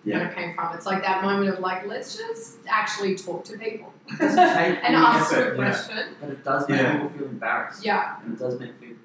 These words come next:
Speaker 1: people feel a little bit ashamed. But the more that you can ask and the more that you can connect and the more you can
Speaker 2: Yeah.
Speaker 1: sit down for coffee,
Speaker 3: Yeah.
Speaker 1: the easier it will be for people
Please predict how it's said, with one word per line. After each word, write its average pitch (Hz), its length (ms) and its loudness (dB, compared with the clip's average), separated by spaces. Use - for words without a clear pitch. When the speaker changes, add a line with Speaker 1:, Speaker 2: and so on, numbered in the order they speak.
Speaker 1:
people 110 220 -16
feel 113 80 -16
a 110 40 -4
little 107 220 0
bit 107 120 -18
ashamed. 101 480 -12
But - 280 -8
the 107 80 -6
more 113 540 -4
that 110 240 -6
you 104 120 -4
can 101 160 -14
ask 101 320 -8
and 95 140 -6
the 95 80 -2
more 98 140 -8
that - 80 -14
you 98 100 -8
can - 80 -20
connect 95 260 -12
and 95 100 -16
the - 40 -10
more 95 160 -10
you 95 60 -10
can - 100 -18
Speaker 2:
Yeah. 101 140 -8
Speaker 1:
sit - 40 -6
down 101 140 -8
for 95 60 -16
coffee, 101 440 -10
Speaker 3:
Yeah. 143 200 -6
Speaker 1:
the - 140 -6
easier 113 420 -4
it - 80 -6
will 101 100 -2
be 95 240 -6
for - 120 -16
people - 300 -14